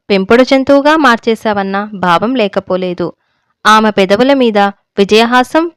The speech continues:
నర్తించింది. "నేను సీతని, సంతోషిని, సీసంని కాదు, సత్యని," అని ఆమె చెప్పలేదు. ఆమె దరహాసం, అదరహాసం చెప్పింది.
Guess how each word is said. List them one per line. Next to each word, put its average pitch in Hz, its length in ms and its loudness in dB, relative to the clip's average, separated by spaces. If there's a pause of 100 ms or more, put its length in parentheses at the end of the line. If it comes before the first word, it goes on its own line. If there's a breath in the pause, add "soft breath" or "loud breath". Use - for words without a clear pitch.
నర్తించింది. 190 760 -4 (500)
"నేను 214 220 2
సీతని, 208 600 -4 (120)
సంతోషిని, 254 680 0 (100)
సీసంని 262 480 -4
కాదు, 202 340 -2 (380)
సత్యని," 226 480 -4 (420)
అని 226 380 0
ఆమె 208 200 0 (120)
చెప్పలేదు. 214 520 -4 (320)
ఆమె 208 200 0
దరహాసం, 196 680 0 (320)
అదరహాసం 277 680 0
చెప్పింది. 180 600 -8